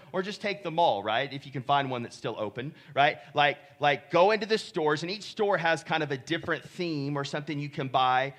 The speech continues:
to consume. Same th-, same idea here. He's got this, a lot of choices of pleasure, and he's going to weave in and out of these storefronts, and he's gonna take us with him. Verse one, "And I said to my heart," again, he's talking deep to himself, "Come now,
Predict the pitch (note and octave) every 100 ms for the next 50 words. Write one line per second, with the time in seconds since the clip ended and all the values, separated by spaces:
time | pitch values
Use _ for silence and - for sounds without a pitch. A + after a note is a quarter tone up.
0 | - _ - D3+ E3 D3 B3 D#3 - -
1 | _ _ - G#3+ A#3+ G#3 F#3+ - F#3+ F3
2 | D#3+ D#3+ D3+ F3+ C3 C3 E3 D#3 C#3 -
3 | _ - C#3+ C#3+ D#3+ G#3 - - F#3 E3+
4 | D#3 D#3 - F#3+ D#3+ C3 B2 D3+ D3+ D#3+
5 | D3+ C#3+ B2 C3+ F#3+ F#3 D#3+ E3+ D#3 D3+
6 | C#3+ B2 C3 - - F3 F#3 G3+ - F#2
7 | F#2 - - _ A#2+ C#3+ D3 D#3 D#3 A#2
8 | C#3 B2+ D3 C#3+ - C#2+ - - _ -
9 | D#3 - D3+ C#3+ D#2+ - _ _ - C#3+
10 | C#3+ - D#3+ G3 G3 F#3+ D3+ A2+ - C3
11 | A#2+ A#2+ - D#3 D#3+ D#3 C3 C3+ E3 -
12 | C#3+ A#2 - F#2 - _ _ _ - E3+
13 | B3+ E3+ F2+ E2+